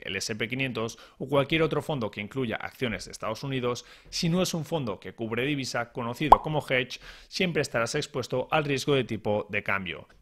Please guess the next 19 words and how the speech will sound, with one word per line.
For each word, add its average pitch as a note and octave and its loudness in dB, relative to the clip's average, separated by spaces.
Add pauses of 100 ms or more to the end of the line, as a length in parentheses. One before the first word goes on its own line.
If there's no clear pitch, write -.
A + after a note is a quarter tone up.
Y C#3+ -2
es C3 0
que C#3+ 2
tienes D#3+ 0
que B2 -4
tener A#2+ 0
claro B2 2
que A2+ 0
una D#3 0
cosa D3 0
es C3 0
la C#3 4
divisa C3+ 2
en A2 -8
la G2 0
que - -14
invierte C3 0
el D3+ 0
fondo C3 -2